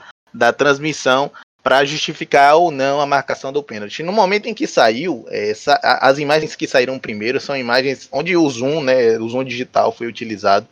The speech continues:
de uma, e de uma forma que não mostra, de fato, desde o início da jogada, o que foi que aconteceu. Pra mim, honestamente,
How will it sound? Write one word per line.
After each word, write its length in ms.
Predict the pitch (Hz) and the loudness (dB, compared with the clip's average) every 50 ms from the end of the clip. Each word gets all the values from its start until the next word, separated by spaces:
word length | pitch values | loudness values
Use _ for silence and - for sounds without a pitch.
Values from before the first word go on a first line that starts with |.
| _ _ _ _ _ _ _ _ _ | _ _ _ _ _ _ _ _ _
de 140 | 110 113 127 | -8 -2 0
uma, 180 | 143 160 147 135 | 2 2 2 0
e 80 | 143 | 0
de 80 | 139 147 | 2 4
uma 140 | 175 180 170 | 4 4 4
forma 320 | - 156 151 180 185 175 | 6 6 6 6 6 2
que 120 | - - | 0 0
não 180 | 185 190 214 - | 2 4 4 4
mostra, 520 | 233 180 147 151 170 208 - - 247 170 | 4 6 6 6 6 6 4 0 -2 -4
de 200 | 160 143 - 175 | -2 -2 -4 -4
fato, 440 | - - 135 123 123 - - - 160 | -2 2 4 4 4 4 2 0 -6
desde 380 | 139 127 135 165 214 240 202 220 | -4 0 2 4 4 4 2 -2
o 40 | 208 | -6
início 380 | 165 143 135 143 165 - 165 | -6 -6 -6 -8 -8 -8 -2
da 140 | 147 135 131 | 0 2 2
jogada, 360 | 131 120 113 117 117 123 147 | 2 2 2 2 0 0 0
o 40 | 143 | -4
que 80 | - - | -6 -6
foi 100 | 160 156 | -4 -2
que 80 | 160 | -2
aconteceu. 400 | 151 - 170 170 - 139 - 113 | -2 -2 -4 -8 -8 -8 -8 -8
Pra 240 | - _ 170 196 214 | -2 _ 2 2 2
mim, 260 | 185 151 156 196 - - _ _ | 2 -2 -4 -6 -8 -12 _ _
honestamente, 800 | - 131 123 127 127 123 - 123 110 107 113 123 123 - - | -10 -6 -2 -2 -2 -2 -2 -6 -6 -6 -8 -10 -10 -12 -18